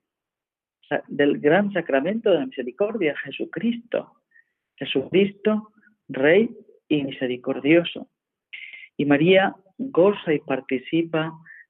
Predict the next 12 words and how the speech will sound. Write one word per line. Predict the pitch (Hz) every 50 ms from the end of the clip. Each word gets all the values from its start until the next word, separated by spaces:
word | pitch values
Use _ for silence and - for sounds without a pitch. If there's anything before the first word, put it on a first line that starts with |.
| _ _
de | - 139 135
esa | 135 - 151
misericordia. | 147 143 131 - 135 123 123 120 - - 120 120 120 120 - - - - _ _ _ _ _ _ _ - - - - - - - - _ _ _ _ _ _ _ _ _
Reina | 160 170 185 185 160 156
y | 151 139
Madre | 139 143 143 143 139 147 143 139 135 -
de | - - - 139 131
misericordia. | 131 139 160 175 - - 165 151 143 - - - 123 120 113 113 113 117 113 113 - _ _ _ _ _ _ _ _ _ _ _ _ _ _ _ _ _ _ _ _ _ _ _ _ _ _ _ _ _ _ _ _ _ _ _ _ _
María, | 135 135 131 139 143 147 151 147 147 143 - - _ _ - _ _ _ _ _ -
que | - 160
aprende | 139 - _ - 165 196 226 220 202 170 139
también | - 139 131 123 123 123 117 - 139 151 160 165 165 170